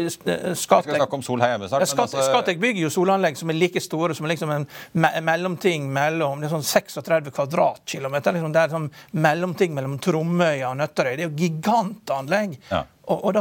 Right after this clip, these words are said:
Speaker 1: trenger du også penger, skal du være med på dette løpet.
Speaker 2: Men nå hadde de jo kapitalmarkedsdag her på, i slutten av september. Aksjekursen er jo, endte jo på fredag akkurat omtrent, eh, der hvor, eh, aksjekursen var før denne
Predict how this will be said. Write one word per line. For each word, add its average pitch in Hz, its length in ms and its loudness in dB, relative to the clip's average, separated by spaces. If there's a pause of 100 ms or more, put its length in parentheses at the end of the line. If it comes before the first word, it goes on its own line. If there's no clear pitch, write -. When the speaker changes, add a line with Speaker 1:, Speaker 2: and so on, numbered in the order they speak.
Speaker 1:
trenger 170 400 0
du 131 140 -4
også 147 180 -6
penger, 139 380 -4
skal - 160 -6
du - 20 -8
være 147 220 -4
med - 80 -12
på 196 80 -8
dette 151 160 -4
løpet. 143 420 -4
Speaker 2:
Men 165 80 2
nå 180 140 6
hadde 147 160 0
de 143 80 2
jo 147 100 2
kapitalmarkedsdag 104 720 2
her 107 140 2
på, 107 180 -4 (300)
i 98 80 -2
slutten 98 340 -2
av 90 80 4
september. 107 640 0
Aksjekursen 95 480 -2
er 90 220 4
jo, 95 80 -2 (180)
endte 85 240 -4
jo 101 80 0
på 104 160 -4
fredag 85 400 0
akkurat - 480 -2
omtrent, 98 380 -4 (100)
eh, 98 400 2
der 92 160 2
hvor, 92 240 -2
eh, 92 480 2
aksjekursen 90 640 -4 (140)
var 87 260 2
før 87 300 -2
denne 90 240 0